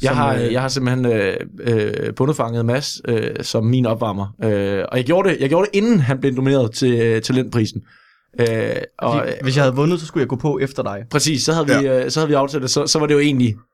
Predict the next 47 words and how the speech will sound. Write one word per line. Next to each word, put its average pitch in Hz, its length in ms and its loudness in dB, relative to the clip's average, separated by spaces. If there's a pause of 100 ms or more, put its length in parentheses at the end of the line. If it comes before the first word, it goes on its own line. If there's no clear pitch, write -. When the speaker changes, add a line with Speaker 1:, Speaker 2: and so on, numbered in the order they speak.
(140)
Speaker 1:
så, 135 300 0
så, 143 300 0
så 151 120 0
gav 147 120 0
det 147 80 2
mere 151 120 2
mening, 139 220 2
det 127 120 2
var 120 80 0
Mads' 120 140 -4
show. 104 300 -2 (200)
Speaker 3:
Men 110 120 4
udgifterne, 160 760 2
altså 107 180 0
de 117 100 -2
der 139 80 2
sådan, 123 180 0
indtægterne, 139 340 2
mener 82 120 0
jeg, 87 40 2
ikke 98 120 4
udgifterne, 98 400 2
indtægterne, 120 380 0
procenterne, 139 420 -2
hvilket 98 280 0
det 117 80 0
er 120 40 2
lige 127 420 4
gået - 180 2
den 85 60 2
nyk 90 160 0
op, - 180 -4
efter - 180 -4
du 95 80 -2
blev 85 240 -2
nomineret 90 300 -2
til, 87 260 -4
øh, 87 160 -4
årets 85 160 -6
komiker, 98 300 -2
er 98 40 2
det 101 60 2
ikke 104 120 -4
det? 107 80 0
Speaker 2:
Faktisk 101 220 -8
overhovedet 104 260 -12
ikke. - 80 -20